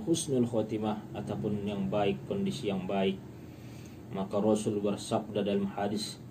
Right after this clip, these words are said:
dari An-, Anas bin Malik, qala Rasulullah sallallahu alaihi wasallam, "Inna sadaqa la tudfi'u ghadabar rabbi wa tadfa'u maitatas su." Sesungguhnya sedekah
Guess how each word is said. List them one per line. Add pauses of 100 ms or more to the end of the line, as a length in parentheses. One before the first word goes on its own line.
(440)
dari
An-,
Anas
bin
Malik, (960)
qala
Rasulullah (160)
sallallahu
alaihi
wasallam, (560)
"Inna
sadaqa
la
tudfi'u
ghadabar
rabbi (300)
wa
tadfa'u
maitatas
su." (1300)
Sesungguhnya
sedekah